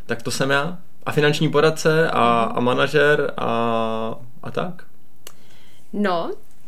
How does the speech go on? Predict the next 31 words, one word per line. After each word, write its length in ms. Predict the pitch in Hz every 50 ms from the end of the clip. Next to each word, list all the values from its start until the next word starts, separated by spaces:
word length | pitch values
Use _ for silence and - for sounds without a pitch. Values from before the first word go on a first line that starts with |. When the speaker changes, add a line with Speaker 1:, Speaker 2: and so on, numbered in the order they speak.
| -
Speaker 2:
tak, 320 | - 240 233 233 233 - 247
eh, 280 | 240 233 233 226 226
jsem 200 | 233 - 277 247
ráda, 320 | 240 233 220 208 208 220 226
že 340 | 214 233 226 220 214 214 -
už 80 | 226 214
se 120 | - 240
role 260 | 226 220 220 220 220
otočily 580 | - 208 214 214 202 208 226 214 202 208 208 208
a 320 | - 208 208 202 196 196 -
nezní 380 | 208 220 214 208 202 220 214 208
pro 180 | 202 - 214
mě, 160 | 202 208 208 208
že 100 | 202 202
jste 160 | - - 208
podnikatel, 600 | 208 202 190 196 196 196 202 196 196 202 202 196
i 60 | 196
když 180 | 190 185 202 196
samozřejmě 720 | - 202 196 196 190 202 202 190 196 196 196 196 190 190 -
já 120 | 196 196
jsem 140 | 196 - 202
ráda, 240 | 202 190 185 180 190
že 60 | 196
jste 140 | 196 - 196
podnikatel, 480 | 190 196 185 196 180 190 185 190 190
protože 360 | 185 - 190 185 - 180 190 196
jinak 200 | 185 190 185 185
bych 160 | 190 202 196
pravděpodobně 600 | - 196 185 180 185 - 190 190 185 202 240 220 202
<laughs> 40 |
neseděla 520 | 208 214 202 214 233 240 226 - 254 214